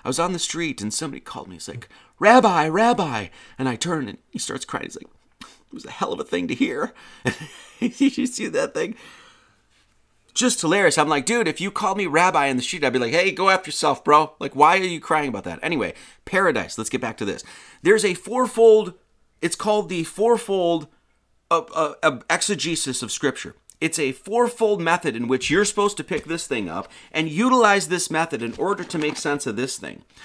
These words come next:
Now, the Kabbalistic, the Kabbalistic tradition, right? They hold on to this.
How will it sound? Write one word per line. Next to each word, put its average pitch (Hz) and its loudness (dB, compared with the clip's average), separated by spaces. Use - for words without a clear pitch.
Now, 147 0
the 160 -2
Kabbalistic, 220 2
the 135 2
Kabbalistic 190 0
tradition, 131 -2
right? 127 -2
They 180 6
hold 214 8
on 196 8
to - -10
this. - -14